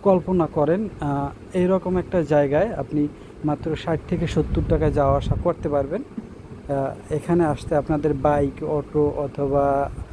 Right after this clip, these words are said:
ভ্যান নিয়ে আসতে হবে। ভ্যানে অথবা বাইকে আপনারা সুন্দরভাবে আসতে পারবেন। জায়গাটা অনেক সুন্দর। আহ, এই জায়গায় যদি আসেন, আপনি, আহ, আরও দোলনা পাবেন। আমি একটু দেখাচ্ছি, এই যে দেখতেই পাচ্ছেন, আমি কিন্তু একটা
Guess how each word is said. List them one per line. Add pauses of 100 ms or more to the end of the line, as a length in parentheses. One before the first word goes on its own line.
(420)
ভ্যান
নিয়ে
আসতে
হবে। (680)
ভ্যানে
অথবা
বাইকে
আপনারা
সুন্দরভাবে
আসতে
পারবেন। (580)
জায়গাটা
অনেক
সুন্দর।
আহ,
এই
জায়গায়
যদি
আসেন,
আপনি, (100)
আহ, (420)
আরও
দোলনা
পাবেন।
আমি
একটু
দেখাচ্ছি,
এই
যে
দেখতেই
পাচ্ছেন,
আমি
কিন্তু
একটা